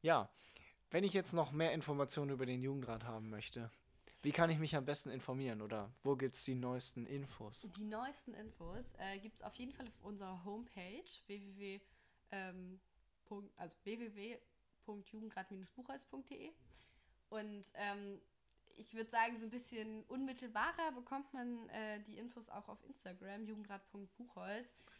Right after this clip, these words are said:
Speaker 2: Da, ähm, ja, ist das so ein bisschen einfach, wie Instagram halt ist, mehr aus der Situation heraus als auf der Homepage. Aber auf der Homepage gibt's auf jeden Fall auch alles zu finden.
Speaker 1: Sehr cool. Dann vielen Dank, dass wir uns unterhalten konnten und dass du so viel von dir erzählt hast.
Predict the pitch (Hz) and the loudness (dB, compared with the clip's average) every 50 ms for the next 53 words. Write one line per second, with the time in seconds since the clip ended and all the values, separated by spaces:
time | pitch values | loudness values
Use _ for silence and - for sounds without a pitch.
0 | - - - - _ - - 202 208 214 214 214 - - 208 208 202 208 202 196 | -20 -20 -20 -20 _ 0 4 6 8 8 8 8 6 4 0 -2 -2 -2 -4 -4
1 | 180 - - 196 208 226 226 - 240 240 247 247 226 262 262 - 240 214 214 202 | -4 2 4 4 4 4 2 -2 -4 -2 -2 -2 -2 -2 -4 0 2 2 2 2
2 | 208 190 - - - - 190 190 208 220 208 - 208 196 208 196 202 190 185 190 | 0 -8 -8 -16 -14 -12 -10 -6 -6 -6 -4 -4 -4 -4 -2 -2 -2 -2 -4 -4
3 | 196 - - 202 196 208 226 220 208 - 220 196 196 196 - 202 185 180 - 220 | -8 -6 -2 2 4 6 4 4 2 -2 -6 -4 -4 -4 -4 -4 -6 -6 -6 -6
4 | 233 254 269 262 262 254 240 240 254 247 - - 214 - - 202 - - 226 208 | -4 -4 -4 -4 0 2 2 2 2 0 -4 -4 -4 -4 -8 -10 -6 -6 -6 -4
5 | 220 220 220 220 - 220 214 202 208 214 - - - 185 190 196 - - 196 185 | -4 -6 -6 -6 -8 -6 -6 -6 -6 -6 -6 -8 -8 -8 -8 -10 -10 -10 -10 -10
6 | 190 185 180 175 - - - - 170 175 - 170 165 165 - 165 - - - - | -10 -10 -12 -12 -14 -18 -16 -16 -16 -14 -12 -14 -14 -12 -12 -12 -12 -12 -12 -14
7 | - - - - - - - - - - - 175 165 170 - - - - - - | -16 -16 -16 -16 -18 -18 -20 -20 -18 -16 -16 -14 -14 -14 -16 -18 -20 -20 -20 -20
8 | - - - - - - - - _ _ _ 127 117 117 117 117 - - 143 131 | -20 -20 -20 -20 -20 -20 -20 -20 _ _ _ -2 2 2 2 2 2 0 0 2
9 | 117 107 101 - _ - - - - - - - - _ - - 151 139 139 131 | 2 0 -4 -10 _ -18 -18 -18 -18 -18 -20 -20 -20 _ 0 4 4 4 4 4
10 | - - 185 170 151 143 143 143 131 143 139 - - 147 139 123 - 131 127 123 | 2 6 6 6 8 8 6 6 6 4 4 4 4 4 2 2 0 -2 -2 -2
11 | 110 110 147 175 - - 113 - - 117 113 - - 147 175 202 - - 131 127 | 0 0 0 -2 -2 -2 -4 0 0 0 0 0 -2 -4 -4 -4 -4 -2 -2 2
12 | 123 127 123 - - 131 123 120 117 117 - 135 117 - - 139 131 139 127 123 | 2 2 2 2 2 2 2 2 2 0 0 -2 0 2 0 0 2 2 2 4
13 | 120 110 107 - - 139 135 - - 120 135 - - - - | 4 4 2 4 6 6 6 6 4 0 0 0 -2 -8 -12